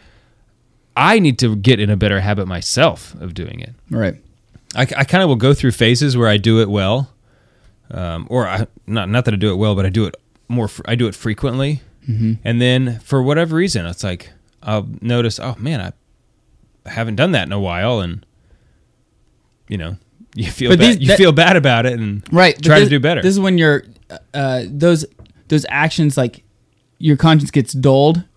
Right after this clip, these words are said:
Speaker 2: because, right? 'Cause you don't reflect upon, "Oh, that was a little bit of an imperfect act. Not that it was a sin,
Speaker 1: Yeah.
Speaker 2: but I didn't do something as well as I should have."
Speaker 1: Right.
Speaker 2: And then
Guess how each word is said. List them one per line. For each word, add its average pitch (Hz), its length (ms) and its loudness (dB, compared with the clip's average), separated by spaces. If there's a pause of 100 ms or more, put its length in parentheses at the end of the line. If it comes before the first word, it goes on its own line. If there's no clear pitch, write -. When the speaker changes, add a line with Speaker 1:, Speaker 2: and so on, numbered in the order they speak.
(100)
Speaker 2:
because, 151 340 2
right? 147 280 4
'Cause 143 140 2
you 151 100 4
don't 147 220 2 (400)
reflect 156 500 2
upon, 147 280 2
"Oh, 151 180 2
that 151 100 4
was 151 240 2
a 147 60 -4
little 262 180 2
bit 349 80 2
of 202 100 2
an 180 80 0
imperfect 160 540 2
act. 127 380 0
Not 147 180 2
that 208 80 0
it 226 60 4
was 247 100 2
a 247 60 4
sin, 180 460 2 (180)
Speaker 1:
Yeah. 110 200 -4
Speaker 2:
but 170 120 6
I - 20 6
didn't 196 220 2
do 214 120 2
something 202 280 0 (100)
as 175 320 4
well 170 200 4
as 156 100 0
I 135 80 2
should 147 260 -2
have." 85 360 -6 (240)
Speaker 1:
Right. 98 280 0
Speaker 2:
And 160 140 6
then 180 180 4